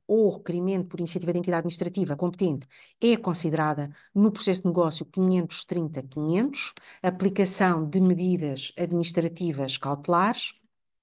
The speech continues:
Esta ação <clears throat> termina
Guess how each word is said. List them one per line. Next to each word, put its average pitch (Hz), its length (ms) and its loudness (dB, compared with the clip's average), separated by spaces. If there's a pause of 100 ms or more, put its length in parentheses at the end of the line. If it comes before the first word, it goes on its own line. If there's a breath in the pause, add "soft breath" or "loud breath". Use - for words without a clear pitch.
(880 loud breath)
Esta 208 340 4
ação 185 580 4 (240)
<clears throat> - 720 -8
termina 202 800 6